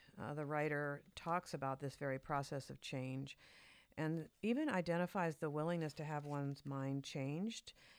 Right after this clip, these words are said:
as being a Christian discipline, you know, and that God changed God's mind in Exodus thirty-two, that even God changed God's mind over time, and that we as Christians could see this willingness to change and to have our minds changed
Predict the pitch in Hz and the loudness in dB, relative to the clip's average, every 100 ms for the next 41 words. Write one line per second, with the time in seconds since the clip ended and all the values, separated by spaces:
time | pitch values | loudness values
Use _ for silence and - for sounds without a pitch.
0 | - - 160 156 160 156 156 - _ 156 | -8 -4 -2 2 4 4 2 0 _ 0
1 | 147 - 175 - 147 156 277 - 160 160 | 0 2 2 4 2 2 2 0 0 -4
2 | - _ - 160 156 175 - 160 151 151 | -14 _ 0 2 4 4 4 2 4 4
3 | - 143 151 160 165 160 - 160 147 - | 2 6 8 10 8 6 0 2 2 4
4 | 143 185 208 135 123 170 - - 156 147 | 6 6 6 2 2 0 -2 -2 2 2
5 | 143 151 135 147 139 135 147 147 185 175 | 2 -2 0 2 2 2 2 4 4 4
6 | 160 151 170 170 160 139 135 151 185 180 | 6 8 8 6 2 0 2 6 6 4
7 | 131 123 131 131 131 143 131 135 139 - | 0 0 2 0 -2 0 0 2 0 -6
8 | - - - 170 160 151 156 175 156 - | -18 -18 -4 2 4 4 6 6 6 4
9 | 190 - 170 151 - 160 143 - 170 151 | 4 4 2 2 0 -2 -2 -2 2 4
10 | 147 143 - 151 151 151 143 135 - 147 | 4 0 0 2 4 4 4 2 0 -2
11 | 127 - 170 151 143 135 143 139 135 143 | 0 2 4 4 4 0 2 2 2 4
12 | 135 139 - 156 151 139 135 - | 2 2 -2 -2 0 0 -2 -6